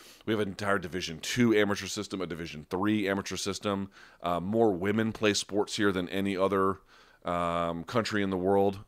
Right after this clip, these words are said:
Um, it's, you know, like, why, why are women so good? In, like, l-, like, look at our medal count in the Olympics, and then look at our, you know, our women's na-, uh, national team in soccer. Um, do I think that Americans are just better athletes than the rest of the world? Not really. They have a lot more money in terms of their programs,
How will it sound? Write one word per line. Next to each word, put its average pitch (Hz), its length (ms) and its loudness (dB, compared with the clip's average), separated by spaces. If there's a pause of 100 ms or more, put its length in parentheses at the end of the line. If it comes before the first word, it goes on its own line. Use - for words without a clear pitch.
(100)
Um, 85 200 -2
it's, 87 120 -8
you 104 160 -4
know, 90 80 -2
like, 82 160 -6
why, 92 100 2
why 95 240 2
are 160 140 6
women 139 200 2
so 135 140 -2
good? 135 180 4
In, 131 60 -2
like, 98 200 -4 (120)
l-, 117 80 0
like, 101 140 -4
look 127 160 4
at 131 80 6
our 113 80 8
medal 104 280 4
count 95 340 -4
in 95 80 -6
the 92 100 0
Olympics, 90 560 -2 (440)
and 98 140 -4
then 98 80 -2
look 101 140 -2
at 107 60 2
our, 92 200 4 (160)
you 101 80 -10
know, 92 80 0
our 87 140 2
women's 90 400 -4
na-, 92 100 -2
uh, 90 140 0
national 95 380 0
team 90 200 -4
in 80 80 -6
soccer. 85 540 4 (540)
Um, 85 400 -4 (600)
do 104 100 -2
I 101 60 2
think 104 220 -4
that 104 100 2
Americans 104 500 2
are 95 60 -4
just 82 260 -8
better 98 260 -2
athletes 101 480 0
than 107 100 -2
the 107 80 2
rest 113 240 4
of - 20 -2
the 117 80 0
world? 120 260 4
Not 98 260 2
really. 95 280 2
They 95 100 0
have 101 80 2
a 90 40 2
lot 92 180 4
more 92 160 -4
money 98 340 0
in 90 80 -8
terms 92 280 -8
of 78 120 -10
their 85 80 -8
programs, 92 760 0